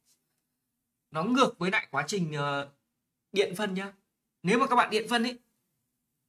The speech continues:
đấy, thì các bạn hiểu là cái anode này nó đóng vai trò cực dương, cathode này là cực âm.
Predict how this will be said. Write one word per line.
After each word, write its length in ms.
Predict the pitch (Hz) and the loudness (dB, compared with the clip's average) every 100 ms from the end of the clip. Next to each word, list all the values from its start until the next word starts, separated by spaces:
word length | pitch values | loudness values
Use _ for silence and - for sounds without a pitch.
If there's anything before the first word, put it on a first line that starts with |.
| _ | _
đấy, 320 | 147 202 214 202 | -2 0 0 0
thì 160 | 185 | 0
các 60 | 185 | 2
bạn 140 | 202 | 2
hiểu 200 | 180 131 | 2 0
là 160 | 131 147 | -2 -4
cái 340 | 139 147 - - | -4 -8 -10 -2
anode 400 | 208 220 269 277 | 0 2 0 0
này 100 | 156 | -4
nó 120 | 147 | -2
đóng 160 | 151 175 | -2 -2
vai 80 | |
trò 140 | 185 165 | -4 -6
cực 120 | 143 | -6
dương, 260 | - 180 175 | -4 -2 -2
cathode 340 | 180 185 254 | -2 -2 -4
này 100 | 143 | -6
là 100 | 143 135 | -12 -10
cực 140 | 127 | -10
âm. 140 | 151 | -12